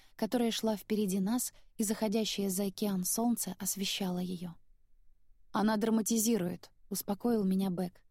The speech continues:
обнял за плечи и потерся носом о мою шею. Я еще не привыкла к его частым касаниям, но как же это приятно.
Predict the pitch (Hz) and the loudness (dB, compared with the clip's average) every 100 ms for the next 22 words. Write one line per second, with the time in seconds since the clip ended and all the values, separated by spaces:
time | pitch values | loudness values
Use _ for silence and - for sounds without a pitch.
0 | - - - 247 208 196 180 185 208 247 | -20 -8 0 2 4 2 2 0 0 0
1 | - 208 214 196 202 208 - 202 196 220 | 0 -4 -2 -2 -2 -2 0 0 2 2
2 | 220 214 190 190 190 185 - 190 170 185 | 0 0 0 0 -2 -2 -2 -2 -4 -8
3 | - _ - - - - - - 214 233 | -16 _ -20 -20 -20 -20 -20 -6 0 2
4 | 233 254 240 240 240 294 262 220 - 208 | 2 4 4 4 0 0 0 -2 0 -2
5 | 202 208 190 202 196 208 202 208 190 180 | 0 -2 -2 -2 -2 -2 -2 0 0 0
6 | 175 175 - - - 233 233 254 190 196 | -2 -6 -14 -18 -2 0 2 0 0 -2
7 | 185 190 196 185 175 - 180 | -2 -4 -2 -2 -4 -6 -8